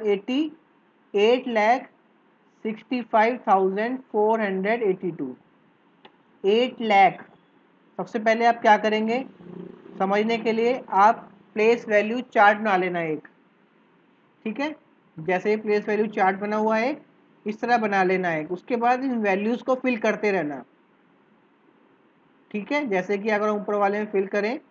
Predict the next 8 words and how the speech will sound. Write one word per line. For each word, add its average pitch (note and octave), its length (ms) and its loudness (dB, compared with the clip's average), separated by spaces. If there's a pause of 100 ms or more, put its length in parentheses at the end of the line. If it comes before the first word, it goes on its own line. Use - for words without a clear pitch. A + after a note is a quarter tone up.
(1160)
एट A#3 420 -2 (720)
लाख, F#3 520 2 (560)
तो F#3+ 80 -4
एट G3+ 340 0
कहाँ A3 180 -4
आएगा? A3 240 -2
यहाँ F#3+ 280 -2
पर C4+ 260 -2